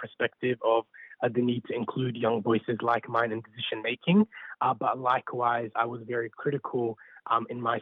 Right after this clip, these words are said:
sense of reflecting and contributing in the sense that I am a young African person, um, who is a key advocate in these issues, and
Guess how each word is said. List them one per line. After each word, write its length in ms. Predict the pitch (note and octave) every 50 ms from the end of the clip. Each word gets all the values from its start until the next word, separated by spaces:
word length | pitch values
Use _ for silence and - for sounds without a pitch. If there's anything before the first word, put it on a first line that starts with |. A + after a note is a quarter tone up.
| - -
sense 180 | B2 A2+ -
of 120 | A#2+ G#2+ A2+
reflecting 580 | A#2 - - A#2+ A2+ - - - B2+ A#2 A#2
and 100 | A2+ A#2+ -
contributing 600 | - C3+ C3+ - - B2+ A2+ B2 A#2+ A#2+ A2+ - -
in 120 | C3 C3
the 100 | A#2+ A2 - -
sense 200 | A#2 A#2 A2+ - -
that 220 | - B2 A2+ A2 - -
I 200 | - B2 B2 A#2 - B2 B2 A#2
am 180 | A2+ A#2 A2+ - _ _ _ - - A#2
a 20 |
young 280 | A#2 A#2 A2+ A2+ A#2 A#2 - -
African 500 | C#3+ - - D3 C3 C#3 C#3 C3 C3+ - _ _ _ -
person, 480 | C3+ C3+ C3+ - - C#3 C3+ C3+ C3+ - - - - - - A#2+
um, 120 | A#2 A#2 A#2 - -
who 120 | B2+ A#2+
is 100 | A#2+ G#2+ A#2+
a 40 |
key 180 | A2+ - - B2 A#2 -
advocate 480 | A#2 A#2 A#2+ A#2+ - - B2 A2+ - -
in 80 | A#2+
these 220 | A#2 A#2 G#2+ - - B2+
issues, 420 | - - - C#3 C3+ C3 C3 B2 - - - - - _ -
and 380 | A#2 A2+ A#2 A#2 A2+ A2+ -